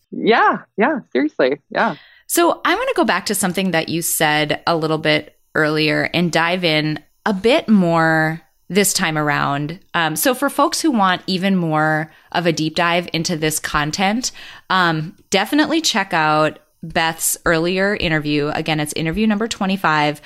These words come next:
Speaker 2: We're gonna hit on some, some ways that you can find her and stuff later on too, and I'll link to some things on the show notes. I wanna make sure you guys have access to all of this information, uh, about the content that Beth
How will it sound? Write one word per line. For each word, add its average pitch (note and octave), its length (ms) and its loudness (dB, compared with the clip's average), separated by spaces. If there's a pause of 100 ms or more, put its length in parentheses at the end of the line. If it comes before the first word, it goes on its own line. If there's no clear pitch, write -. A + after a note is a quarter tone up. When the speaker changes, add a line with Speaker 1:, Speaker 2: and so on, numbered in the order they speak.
(320)
Speaker 2:
We're G#3+ 200 4
gonna C#4 180 2
hit G#3+ 200 2
on G#3+ 180 2
some, F3 360 0 (100)
some E3 480 -2
ways E3 400 2
that F3 180 -2
you F3 60 -4
can D#3+ 140 -2
find D#3 320 -2
her E3+ 140 0
and E3 140 -2
stuff - 240 -2
later D#3 260 0
on D3+ 200 0
too, E3 180 0
and E3+ 80 0
I'll D3+ 120 2
link D#3 180 -2
to F#3 80 -4
some F3+ 180 -2
things E3+ 220 0
on E3 80 0
the D#3+ 80 0
show D3+ 180 0
notes. E3 280 0 (240)
I - 100 -2
wanna C#4 140 2
make B3 120 2
sure A3+ 140 0
you F#3+ 140 0
guys E3 220 0
have E3+ 140 -4
access D#3 440 -2
to - 100 -2
all D3 200 0
of D3+ 120 -4
this D3+ 160 -4
information, D#3+ 800 -2 (300)
uh, E3 200 0
about E3+ 400 0
the F3+ 80 -2
content D#3+ 460 -4
that D3+ 280 -4
Beth D3 380 -2